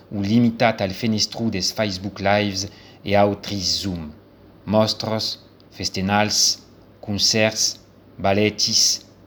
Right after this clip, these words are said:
espectacles, contes, lectures per carrièros, expressions populares e tradicionalas des Païses Doc, cadun podrà tornar mai vibrar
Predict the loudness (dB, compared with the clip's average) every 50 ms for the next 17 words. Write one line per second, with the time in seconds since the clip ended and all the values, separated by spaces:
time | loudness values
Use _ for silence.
0 | -20 -20 -14 -8 -6 -6 -4 -6 -8 -6 -2 0 0 0 0 -2 -4 -4 -2 -2
1 | -2 -2 -2 -4 -6 -12 -20 -20 -20 -12 -2 0 2 2 2 2 0 -2 0 0
2 | 0 0 0 -2 -4 -10 -18 -20 -20 -20 -12 -4 0 0 0 0 -2 -6 -6 -4
3 | 0 0 2 2 0 -2 -4 -4 -6 -6 -6 -6 -2 0 0 0 0 0 2 2
4 | 2 2 2 0 0 -2 -2 -2 -4 -6 -10 -16 -20 -20 -12 -6 -4 -2 -2 -2
5 | -4 -2 -2 -2 0 -2 -2 -4 -4 -6 -6 -8 -6 -6 -8 -6 -4 0 2 4
6 | 6 6 4 2 0 -2 -4 -4 -6 -6 -8 -6 -6 -6 -6 -4 -4 -4 -2 -2
7 | -2 0 0 0 0 0 0 -2 -4 -4 -4 -4 -4 -2 -2 -2 -2 -2 -2 -4
8 | -4 -4 -4 -4 -4 -4 -4 -8 -16 -20 -20 -20 -20 -20 -20 -20 -4 0 2 4
9 | 4 4 4 2 2 0 -2 -2 0 0 0 0 0 -2 -2 -2 0 0 0 -2
10 | -2 -4 -2 -2 -2 -2 -2 0 0 2 0 0 -2 -6